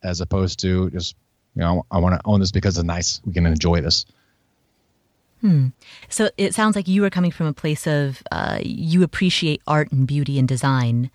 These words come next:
Speaker 1: Yes, and that's still true. I mean, I'll still go into a new construction home and look around, even though we have no plans of moving or buying,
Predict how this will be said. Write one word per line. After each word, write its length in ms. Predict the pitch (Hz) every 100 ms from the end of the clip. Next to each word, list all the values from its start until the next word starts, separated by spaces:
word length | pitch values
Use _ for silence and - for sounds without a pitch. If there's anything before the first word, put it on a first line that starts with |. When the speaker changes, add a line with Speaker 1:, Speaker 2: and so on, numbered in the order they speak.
| -
Speaker 1:
Yes, 240 | 175 120
and 100 | 139
that's 160 | 135 -
still 240 | - 117
true. 320 | - 92 78
I 120 | 78 101
mean, 100 | 104
I'll 140 | 110
still 400 | - 113 113 107
go 240 | 90 98
into 580 | 101 95 98 92 92 92 95
a 60 |
new 180 | 92 98
construction 520 | 95 90 - 98 92
home 360 | 85 90 90 87
and 80 | 85
look 160 | 82
around, 460 | 90 87 85 85 82
even 160 | 85 85
though 260 | 85 80 - _ _
we 140 | 87
have 240 | 80 80 80 67 -
no 200 | 90 87
plans 320 | 92 85 87
of 80 | 82
moving 340 | 90 85 85
or 60 | 82
buying, 480 | 78 80 82 82